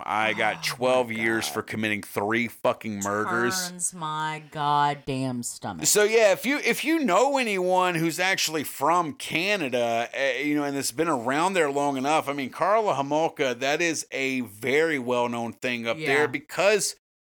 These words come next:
Speaker 1: she, eh, I, it's tough that you can't say she got away with it 'cause she did go to jail, but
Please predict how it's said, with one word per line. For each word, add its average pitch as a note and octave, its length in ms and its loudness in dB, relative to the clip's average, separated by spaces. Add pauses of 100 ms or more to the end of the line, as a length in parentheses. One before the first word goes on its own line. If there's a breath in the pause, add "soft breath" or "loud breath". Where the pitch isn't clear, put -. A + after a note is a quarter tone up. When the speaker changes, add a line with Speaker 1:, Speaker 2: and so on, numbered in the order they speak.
(200)
Speaker 1:
she, G3 440 -2
eh, D3+ 140 -8 (100)
I, D3 220 2
it's D3 420 -4
tough F3 280 -2
that D3 80 -8
you D#3 160 -8
can't F#3 320 -2
say C3 280 2
she A#2+ 220 -2
got A2+ 300 0
away A2 440 0
with B2 300 -2
it C3+ 140 0
'cause D3 100 -2
she G#3 160 -2
did D#3 200 0
go A2+ 180 0
to G#2+ 80 -4
jail, A#2+ 360 2
but G#2+ 220 -4